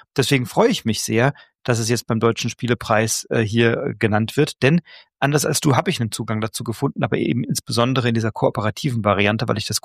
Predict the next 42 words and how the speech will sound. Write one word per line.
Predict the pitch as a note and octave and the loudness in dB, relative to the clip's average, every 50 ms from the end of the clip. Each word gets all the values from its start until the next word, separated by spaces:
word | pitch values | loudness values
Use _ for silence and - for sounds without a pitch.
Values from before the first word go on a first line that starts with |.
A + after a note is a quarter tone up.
| - - | 2 2
cool | C3+ A#2+ | 2 2
finde, | - - A#2+ A#2+ B2 A#2 - - - - - - _ - | 2 0 2 4 2 2 0 -4 -20 -20 -20 -18 _ -8
dass | A2 A2+ - | -6 -2 0
man | A#2+ A2+ | 0 0
sich | G#2+ G#2+ | 0 2
da | - B2 | 2 2
eben | - - - - | 2 2 0 -2
abstimmt | - - - - - - B2+ A#2 B2+ B2 - | -2 -4 -4 -2 2 2 2 2 0 -6 -6
und | C#3 A#2 | -8 -8
dass | A2+ | -8
eben | - - C#3+ C3 G#2+ A#2 | -6 -4 -4 -2 -2 -2
nicht | A#2+ A#2 A2 - - | -2 -2 -4 -4 -2
einer, | - B2+ C3 C3+ C#3 C#3 C3+ A#2 _ - - _ _ _ _ _ - | 0 2 4 4 4 4 4 2 _ -16 -20 _ _ _ _ _ 0
ähm, | - C3+ B2 A#2+ A#2+ B2 B2 B2 B2 _ - | 2 2 2 2 2 0 -2 -4 -6 _ 0
gegen, | C3 C3 B2+ A#2 C3 C3 C3 C3 C3+ G2 - | 0 2 2 4 2 2 2 0 -2 -4 0
gegen | - B2+ A#2+ B2+ | 0 2 2 2
die | B2 A2+ | 2 2
ganzen | B2 B2 A#2+ - B2+ B2+ | 2 2 2 0 0 2
Monster | A#2+ A#2 A#2+ B2 C3 - - - A#2+ | 2 4 4 2 2 0 0 -2 0
kämpft, | - - C3 B2+ B2 - - | 0 0 0 0 -2 -4 0
sondern | - A#2 A#2 A2+ | 0 2 2 2
dass | G#2+ G#2+ - | 0 0 0
wir | - - | 2 2
eben | - - G#2 A2 | 2 2 0 -2
mit | A#2+ - | -4 -2
mehreren | C3 A#2+ B2 C3+ D3+ D3+ C#3+ C3 C3 A#2 | 0 2 4 4 4 4 2 0 0 0
kämpfen | - C3 C3 C3 A#2+ - - B2 | 0 0 0 0 -2 -2 -2 -2
und | - - G#2+ | -2 0 0
da | A#2 A#2 A#2 A#2 _ - - - - _ - | 2 2 2 0 _ -10 -20 -20 -20 _ -2
auch | - B2 C3 B2 - - - _ _ _ _ | 2 2 2 2 0 -6 -20 _ _ _ _
in | - C#3+ C#3 | -2 -2 -2
unterschiedlichen | - - C#3+ B2+ - - - - A2+ - B2+ A#2+ | 0 0 -2 0 0 -2 -2 -2 -2 0 0 2
Lanes | A2 A#2 B2 C3 C3+ B2+ - | 4 4 4 4 2 0 0
kämpfen | - C3 B2 A2+ A2 - B2 | 0 0 -2 -2 -2 -4 -4
können | - - B2 A#2 A#2 A#2 B2 - | -2 0 0 2 2 0 0 0
und | - B2+ A#2+ - | 0 -2 -2 -2
uns | - - | -4 -2
gegenseitig | - B2 A2+ A#2+ A2+ A#2 A2+ A2+ C#3 | 0 0 2 4 2 2 2 0 -4
unterstützen | - - G#2+ - - C#3+ - - - B2+ G#2+ | -4 -4 -4 -4 -4 -6 -6 -4 -4 -4 -2
können | - A#2+ A2+ A#2 | -2 0 0 0
und | A#2 A2+ - | 0 0 4
so. | - A2+ A2+ | 4 4 4